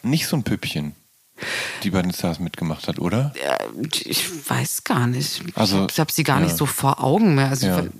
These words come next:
Speaker 2: doch, ich fand sie schon immer
Speaker 1: Ja.
Speaker 2: so.
Speaker 1: Aber dieses Cover, also es gibt, die Platte ist mit verschiedenen Covern erschienen, aber es,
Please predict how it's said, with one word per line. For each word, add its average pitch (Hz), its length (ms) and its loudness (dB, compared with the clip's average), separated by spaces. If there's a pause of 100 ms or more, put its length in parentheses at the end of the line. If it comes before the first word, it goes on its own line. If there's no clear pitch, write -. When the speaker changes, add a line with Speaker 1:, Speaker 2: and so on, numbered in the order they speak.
(140)
Speaker 2:
doch, 202 200 6
ich 156 100 2
fand 117 200 0
sie 175 100 0
schon 220 220 4
immer 139 420 2
Speaker 1:
Ja. 110 220 0
Speaker 2:
so. 135 220 -4 (520)
Speaker 1:
Aber 98 120 0
dieses 90 340 -2 (340)
Cover, 110 260 2
also 101 140 2
es 87 100 -6
gibt, - 160 -4 (240)
die 101 60 0
Platte 107 260 -2
ist - 140 -6
mit 98 100 -2
verschiedenen 131 380 -2
Covern 120 260 0
erschienen, 120 300 -2
aber 101 100 2
es, - 140 -6